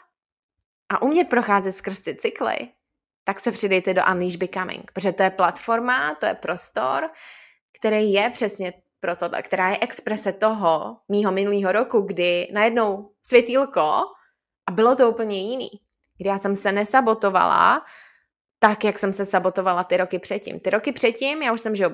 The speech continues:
byla svobodná v jídle, ale furt tam bylo nějak ty upper limity úspěchu, radosti, odpočinku. Minulý rok byl naprosto úplně jiný, transformativní. Já jsem byla OK s tím, že tam bylo nějaké vyčerpání,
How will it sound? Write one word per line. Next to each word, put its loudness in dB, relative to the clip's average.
byla 2
svobodná 2
v -2
jídle, -2
ale 2
furt -2
tam 0
bylo 4
nějak 2
ty 2
upper 0
limity 0
úspěchu, 2
radosti, 0
odpočinku. -6
Minulý 2
rok 6
byl 2
naprosto -2
úplně -4
jiný, -8
transformativní. -8
Já -12
jsem -4
byla 4
OK 4
s 4
tím, -2
že 0
tam 0
bylo 6
nějaké 0
vyčerpání, -2